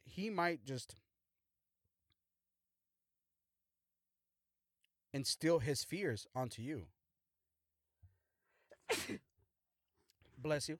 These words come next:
Thank you. Uh, he might instill fear onto you, and I think that's my biggest fear, to that I don't wanna instill f-,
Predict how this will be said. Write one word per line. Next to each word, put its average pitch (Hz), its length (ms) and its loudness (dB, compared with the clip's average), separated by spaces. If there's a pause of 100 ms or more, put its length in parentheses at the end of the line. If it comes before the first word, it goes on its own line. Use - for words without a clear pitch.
Thank 339 240 -2
you. 294 280 0 (800)
Uh, 143 380 0 (640)
he - 160 0
might 220 340 2 (140)
instill 190 400 0
fear 196 380 0
onto 156 280 0
you, 202 160 -2
and 190 120 4
I 185 60 8
think 202 200 0
that's 185 280 2 (360)
my 156 240 4
biggest 131 380 -2
fear, 92 220 -12 (100)
to 120 100 -16
that 123 160 -4 (1400)
I 160 80 8
don't 202 120 6
wanna 185 220 6
instill 147 380 2
f-, - 220 -8